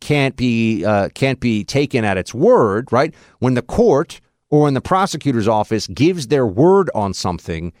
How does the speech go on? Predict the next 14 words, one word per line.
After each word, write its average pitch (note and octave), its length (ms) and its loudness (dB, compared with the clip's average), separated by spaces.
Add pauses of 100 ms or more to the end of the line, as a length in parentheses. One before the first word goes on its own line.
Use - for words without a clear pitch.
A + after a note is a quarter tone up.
(260)
that C#3+ 320 -2
has E3 440 -4
to D3+ 120 0
be A#2 420 0
held C3 380 0
to B2+ 100 -2
account. D#3+ 360 -4
There B2+ 140 0
has A2+ 260 -6
to - 80 -10
be A#2+ 100 0
meaning C3+ 500 2
in E2 180 -12
that. D2 260 -20